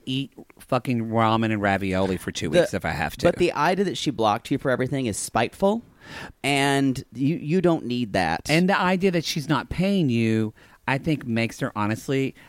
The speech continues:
Speaker 1: a pretty horrible person to begin
Speaker 2: This
Speaker 1: with.
Speaker 2: is what I would do, Elizabeth.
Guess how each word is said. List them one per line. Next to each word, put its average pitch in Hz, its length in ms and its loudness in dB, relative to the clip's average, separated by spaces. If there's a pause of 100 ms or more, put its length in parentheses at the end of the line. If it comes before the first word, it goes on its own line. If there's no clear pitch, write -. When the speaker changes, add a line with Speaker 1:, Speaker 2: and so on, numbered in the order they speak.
(140)
Speaker 1:
a 120 100 2
pretty 113 340 -2
horrible 95 360 2
person 87 440 -2
to 85 80 -4
begin 80 240 4
Speaker 2:
This - 80 -2
Speaker 1:
with. - 240 -2
Speaker 2:
is 156 40 -4
what 170 140 4
I 160 160 4
would 117 280 0
do, 90 560 2
Elizabeth. 90 680 -2